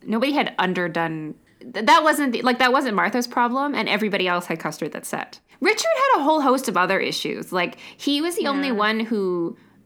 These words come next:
Speaker 1: who didn't pour the custard into the shell in the oven. Like, he carried it over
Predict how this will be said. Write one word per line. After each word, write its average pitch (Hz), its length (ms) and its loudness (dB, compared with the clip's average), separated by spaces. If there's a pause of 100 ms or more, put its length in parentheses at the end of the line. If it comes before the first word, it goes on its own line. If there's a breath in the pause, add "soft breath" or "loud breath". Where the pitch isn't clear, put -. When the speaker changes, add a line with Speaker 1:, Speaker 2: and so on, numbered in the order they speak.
(120)
Speaker 1:
who 220 100 2
didn't 190 300 0
pour 202 220 0
the 180 80 -2
custard 180 340 -4
into 180 160 -4
the 160 80 -8
shell 165 240 -2
in 165 160 -4
the 160 160 -6
oven. 226 340 -4
Like, 190 140 -4
he 165 200 -8
carried 170 440 -2
it 175 140 -4
over 165 580 -4